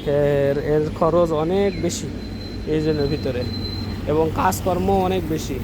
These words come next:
সিজি গাড়ি, আরএস গাড়ি ডাবল কাজ। তো যাই হোক, রেডি করছি অনেকের, আহ, রিকোয়েস্টে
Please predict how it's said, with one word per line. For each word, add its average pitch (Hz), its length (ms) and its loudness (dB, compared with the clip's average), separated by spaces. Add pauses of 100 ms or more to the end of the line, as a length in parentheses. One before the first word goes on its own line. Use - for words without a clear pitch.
সিজি 156 280 -4
গাড়ি, 160 240 2
আরএস 160 300 0
গাড়ি 165 320 0 (540)
ডাবল 165 340 4
কাজ। 139 200 0 (500)
তো 143 280 2
যাই 170 200 6
হোক, 202 80 4 (640)
রেডি 160 260 4
করছি 190 300 2
অনেকের, 196 480 2
আহ, 143 1500 0
রিকোয়েস্টে 180 540 2